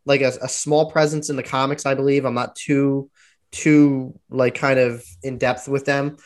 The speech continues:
but I, I thought that, like, I know they redid the Sylvie character 'cause she's not necessarily Lady Loki.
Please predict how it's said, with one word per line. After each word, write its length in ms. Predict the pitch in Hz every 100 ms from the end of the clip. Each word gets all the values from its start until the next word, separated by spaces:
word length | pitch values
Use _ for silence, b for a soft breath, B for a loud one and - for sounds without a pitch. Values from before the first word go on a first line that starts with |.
| b b -
but 380 | 165 151 143 - _
I, 320 | 135 147 - 147
I 40 |
thought 380 | 151 160 151 151
that, 160 | 139
like, 160 | 139 135
I 120 | 139
know 160 | 143 139
they 160 | 139
redid 440 | 127 139 143 139 117
the 80 | 120
Sylvie 380 | - 143 135
character 540 | 139 131 131 131 131 131
'cause 200 | 131 117
she's 200 | 135 123
not 180 | 127 117
necessarily 640 | 123 - - 127 123 120
Lady 340 | 117 123 120 110
Loki. 560 | 131 139 143 135 131